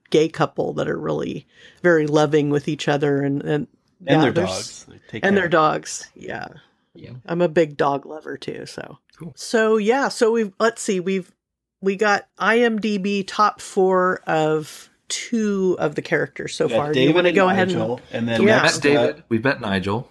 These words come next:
Speaker 3: And
Speaker 2: next
Speaker 3: we
Speaker 2: we're
Speaker 3: got Derek.
Speaker 2: introduced to Derek on
Speaker 3: Derek
Speaker 2: bass.
Speaker 3: Smalls, the bassist.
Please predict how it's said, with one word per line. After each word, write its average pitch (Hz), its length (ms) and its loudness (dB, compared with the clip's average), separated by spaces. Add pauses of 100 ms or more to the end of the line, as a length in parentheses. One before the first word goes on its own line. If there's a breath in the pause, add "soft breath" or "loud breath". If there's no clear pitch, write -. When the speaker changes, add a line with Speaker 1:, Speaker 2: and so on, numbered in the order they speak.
(120)
Speaker 3:
And 107 120 2
Speaker 2:
next 101 100 0
Speaker 3:
we 107 60 0
Speaker 2:
we're 117 140 4
Speaker 3:
got 135 100 0
Derek. 135 40 6 (240)
Speaker 2:
introduced 135 160 -6
to 135 100 -2
Derek 113 560 -8 (140)
on 110 180 -6
Speaker 3:
Derek 110 260 2
Speaker 2:
bass. - 80 -2
Speaker 3:
Smalls, 92 400 0
the - 100 -18
bassist. - 500 -6